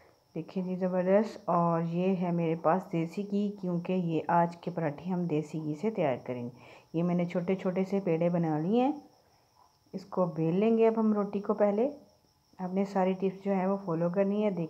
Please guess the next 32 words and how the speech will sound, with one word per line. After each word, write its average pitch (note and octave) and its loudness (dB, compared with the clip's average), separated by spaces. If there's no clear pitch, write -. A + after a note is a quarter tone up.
लें, F#3 -2
छोटे G3+ 0
छोटे G#3+ 0
ट-, - 0
से A3+ 2
पेड़े G3 4
बनाने F3 2
हैं, A#3+ 0
ताकि G3+ 4
जो G3+ 2
हमारे F#3 4
पराठे F3 2
हैं A3+ 8
वो A#3 6
पतले F3+ 4
पतले F3+ 4
से F3+ -2
बने, C3+ -4
मोटे G3+ 4
ना F#3+ 4
बने। E3+ 2
मोटे F#3 2
पराठे G3+ 4
इतने G3+ 0
मज़े F#3 2
के F#3+ -2
नहीं F#3+ 2
बनते, F#3+ 2
क्रिस्पी G3 -2
भी A3+ 2
नहीं A3+ 4
बनते। F#3+ 0